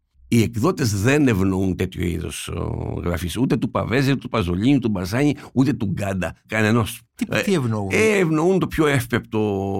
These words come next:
Speaker 1: μυθιστόρημα, ο λίγος έρωτας, ο λίγη οικογένεια, ο λίγη περιπέτεια, λίγη απιστία και στο τέλος θα ξαναβρίσκουμε.
Speaker 2: Δηλαδή τύπου Έλενα Φεράντε;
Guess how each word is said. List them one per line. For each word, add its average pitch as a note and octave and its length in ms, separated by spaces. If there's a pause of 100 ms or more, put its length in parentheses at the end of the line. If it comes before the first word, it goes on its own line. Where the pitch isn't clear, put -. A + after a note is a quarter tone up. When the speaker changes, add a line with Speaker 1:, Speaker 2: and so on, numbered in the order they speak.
(500)
Speaker 1:
μυθιστόρημα, C#3 680
ο A#2+ 60
λίγος B2 360
έρωτας, C3 320
ο A#2 60
λίγη B2 260
οικογένεια, A#2 520
ο A2+ 40
λίγη A#2 220
περιπέτεια, A2+ 500
λίγη A#2 280
απιστία D#3 460 (180)
και - 80
στο A#2+ 100
τέλος C#3 180
θα A2+ 60
ξαναβρίσκουμε. G#2+ 640 (120)
Speaker 2:
Δηλαδή A#2+ 380
τύπου C3+ 260
Έλενα B2+ 340
Φεράντε; A#2+ 680